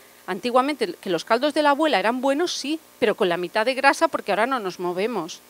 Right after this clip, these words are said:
Ese es el conocimiento, ¿no? Con, fusionado con la sabiduría, porque hay que llevar de la mano y honrarla y respetarla, que eso nos ha traído aquí. Entonces, fijaos, ¿qué pasa?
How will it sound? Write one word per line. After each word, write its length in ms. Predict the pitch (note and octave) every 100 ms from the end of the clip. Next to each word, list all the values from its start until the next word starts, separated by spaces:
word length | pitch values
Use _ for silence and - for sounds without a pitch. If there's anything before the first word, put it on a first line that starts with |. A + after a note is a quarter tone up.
| - - -
Ese 220 | A#3+ A3+
es 100 | G3
el 100 | F3+
conocimiento, 800 | F3+ E3+ - F3 G#3+ C#4 E3+ D3+ - - - - -
¿no? 260 | F3+ G#3 E4 - -
Con, 180 | G#3 G#3+ - -
fusionado 600 | - C#4 - A3+ G3+ A3
con 120 | C4
la 80 | G3+
sabiduría, 680 | - E3 E3+ F3 A3 G3+ - - - -
porque 200 | - E3+
hay 40 | G3
que 120 | A3+
llevar 280 | G3+ G3+ G3+
de 220 | A#3 G#3
la 100 | E3
mano 240 | G3 D#4
y 120 | D4+ G#3+
honrarla 480 | F#3 F3+ A#3+ C4+
y 40 | A3+
respetarla, 640 | F#3 - F3+ C4+ D#4+ G#3
que 100 | F3+
eso 120 | F#3+ B3
nos 240 | A#3+ G#3
ha 60 | F#3+
traído 300 | F3 E3+ E3
aquí. 240 | D#3 D4+ - - - - - - - - -
Entonces, 540 | G3+ C#4+ D4 G4+ G#4+ - - -
fijaos, 520 | - A#3 D4 G3 - - - - - - - - - - - - - - - - - - -
¿qué 140 | - F4+
pasa? 460 | G#3+ F#3+ - F3+